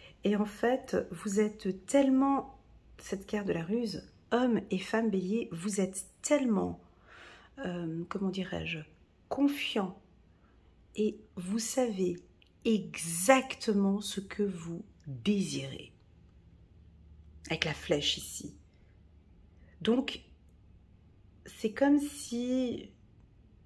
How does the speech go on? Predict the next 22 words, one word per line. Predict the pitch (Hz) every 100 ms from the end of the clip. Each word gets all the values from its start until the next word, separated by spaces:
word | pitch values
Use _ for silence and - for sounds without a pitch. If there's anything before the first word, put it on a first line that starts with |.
| - -
je | -
suis | -
en | 165
train | - 160
de, | 143 143 143
d'imager, | 143 156 170 185 196 185
hein, | 151
mais | 151
c'est, | - -
c'est, | - 143
c'est | -
pas | - 170
ça, | - 190
mais | 160 160
je, | -
je | 165
donne | 165 170
un | 165
exemple. | 185 214 196
C'est |
comme | 185 220
si, | 214 214